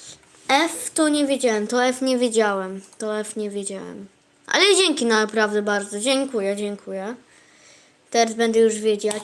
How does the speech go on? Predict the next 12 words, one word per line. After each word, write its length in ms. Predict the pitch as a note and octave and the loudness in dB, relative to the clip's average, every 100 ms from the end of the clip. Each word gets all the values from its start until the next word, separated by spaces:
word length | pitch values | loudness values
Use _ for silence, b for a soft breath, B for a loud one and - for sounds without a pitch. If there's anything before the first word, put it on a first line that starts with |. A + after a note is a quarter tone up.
| - | -4
no 100 | A3+ | -4
to 60 | A3+ | -2
spróbujemy 800 | - - A3+ A3+ A#3 A3+ A3 A3+ | -4 -4 0 2 2 2 0 -4
sobie 300 | A3 A3+ A3 | -2 0 2
jeszcze 360 | A3 - A3+ | 0 -2 -4
raz 300 | A3 G3+ - | -2 -4 -6
totemiki 640 | G#3 G#3 G#3 G#3 G3+ - | -8 -8 -8 -8 -10 -8
i 80 | G#3 | -8
zobaczymy, 520 | G3+ G#3 G#3 G#3+ G#3 | -6 -8 -8 -8 -8
czy 160 | G#3 - | -8 -12
to 240 | G#3 G3+ | -10 -8
działa. 460 | G3 G3+ G3 G3 | -8 -8 -6 -6